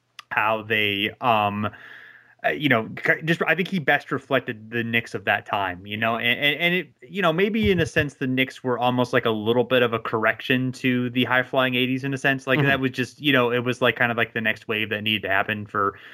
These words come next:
Speaker 1: basketball to evolve, even though it, it got ugly for a while. It, maybe it was what we needed to kinda get, you know, to the game to where, where it is today in a sense, you know?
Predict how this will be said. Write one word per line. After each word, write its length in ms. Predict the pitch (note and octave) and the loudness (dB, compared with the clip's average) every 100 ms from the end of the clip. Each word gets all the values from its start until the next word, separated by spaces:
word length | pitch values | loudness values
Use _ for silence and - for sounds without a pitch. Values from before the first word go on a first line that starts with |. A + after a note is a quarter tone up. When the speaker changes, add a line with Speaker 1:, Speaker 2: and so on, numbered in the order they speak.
| - - | -20 -4
Speaker 1:
basketball 420 | - A#2 - A2+ G#2+ | 0 0 0 -2 -2
to 80 | |
evolve, 340 | G#2+ G2+ G2+ G#2+ | -2 -2 0 2
even 220 | A2+ A#2+ | 0 2
though 120 | A#2 | 0
it, 100 | A2+ | 0
it 120 | A2+ | -2
got 180 | A#2 A2+ | 0 0
ugly 220 | A2+ A#2 | 0 -4
for 160 | A2 B2 | -6 -4
a 80 | A#2 | -4
while. 360 | G#2+ G#2+ G#2+ | 0 2 2
It, 100 | G#2+ | 0
maybe 340 | A2+ A#2 A2 A2 | 0 0 2 0
it 140 | G2 | 0
was 200 | A#2 G#2+ | -4 -2
what 120 | A#2+ | -2
we 100 | A2 | -2
needed 260 | G#2+ A2 G#2+ | -2 -2 -2
to 60 | G#2+ | -2
kinda 240 | A2+ G#2+ | 0 0
get, 220 | G#2 G#2 - _ | 0 -2 -4 _
you 140 | C3 | -4
know, 180 | A2 G#2+ | -2 -2
to 140 | G2+ A#2 | -4 -6
the 120 | A#2+ | -2
game 280 | A#2 A#2 G#2+ | 2 0 0
to 80 | |
where, 160 | A2+ G#2+ | -2 -2
where 320 | G#2+ B2 A#2 | -2 2 2
it 80 | A2 | 2
is 80 | G2+ | -2
today 360 | G#2 G#2 F#2 - | 0 0 0 -6
in 100 | A2 | -8
a 60 | |
sense, 320 | G2 A2+ - - | -2 -2 -2 -8
you 60 | |
know? 200 | A2+ G#2 | -4 -2